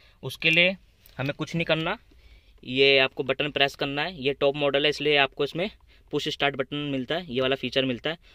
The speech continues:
और कुछ गाड़ियों में फिजिकल की मिलती है, उसको आपको यहाँ डालना होता है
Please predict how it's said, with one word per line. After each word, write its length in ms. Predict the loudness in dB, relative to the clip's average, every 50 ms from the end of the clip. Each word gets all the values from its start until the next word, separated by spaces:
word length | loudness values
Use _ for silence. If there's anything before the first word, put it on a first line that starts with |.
| -20 _ -8
और 80 | -8 -6
कुछ 200 | -2 -4 -2 0
गाड़ियों 220 | 2 2 2 0
में 60 | -2
फिजिकल 380 | -2 -2 -2 -2 0 0 0 0
की 140 | 0 -2 -2
मिलती 280 | -2 -4 -6 -2 -2
है, 160 | -2 -2 -2 -4 -12 _ _ -20 -20 _ -16
उसको 240 | -16 -14 -6 -4 -4
आपको 260 | -4 -2 -2 -4 -4 -4 -6 -6
यहाँ 240 | -4 -2 0 0 0
डालना 280 | 0 0 -2 0 -2 -4
होता 260 | -6 -8 -10 -10 -12
है 80 | -12